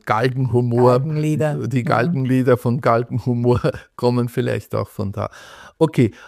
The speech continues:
Speaker 1: also Christian Morgenstern hat mehrere Aussprüche über
Speaker 2: Entschuldigung,
Speaker 1: Bildung.
Speaker 2: zwanzigstes Jahrhundert, hab ich gesagt, neunzehntes?
Speaker 1: Ja, es kann sein.
Speaker 2: Entschuldigung,
Speaker 1: Schon,
Speaker 2: dreißigstes.
Speaker 1: die Frau Lehrerin hat sofort
Speaker 2: <laughs>
Speaker 1: korrigiert. Das ist gut. Also auch, äh,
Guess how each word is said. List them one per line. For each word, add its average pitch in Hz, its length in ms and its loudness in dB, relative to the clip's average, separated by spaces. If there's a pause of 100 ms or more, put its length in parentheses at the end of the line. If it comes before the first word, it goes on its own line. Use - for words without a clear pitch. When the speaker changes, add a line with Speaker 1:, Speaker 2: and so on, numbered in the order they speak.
(100)
Speaker 1:
also 135 320 2
Christian 147 480 0
Morgenstern 131 840 0
hat 123 340 -2
mehrere 127 520 0
Aussprüche 117 560 -2
über 117 220 -2
Speaker 2:
Entschuldigung, 160 420 2
Speaker 1:
Bildung. 175 140 -2 (100)
Speaker 2:
zwanzigstes 127 640 -8
Jahrhundert, 127 400 -4
hab 139 120 -6
ich 160 80 -10
gesagt, 214 220 -10
neunzehntes? 147 560 -8
Speaker 1:
Ja, 139 160 4
es 131 120 -6
kann 120 200 0
sein. 104 340 -4
Speaker 2:
Entschuldigung, 127 640 -8
Speaker 1:
Schon, 139 300 4
Speaker 2:
dreißigstes. 120 640 -12 (120)
Speaker 1:
die 131 100 -6
Frau 123 240 0
Lehrerin 127 520 0
hat 127 160 -2
sofort 127 420 -2
Speaker 2:
<laughs> - 40 -6
Speaker 1:
korrigiert. 123 640 2 (260)
Das 131 220 0
ist 175 220 0
gut. 214 340 2
Also 139 300 0
auch, - 180 -4 (500)
äh, 120 220 0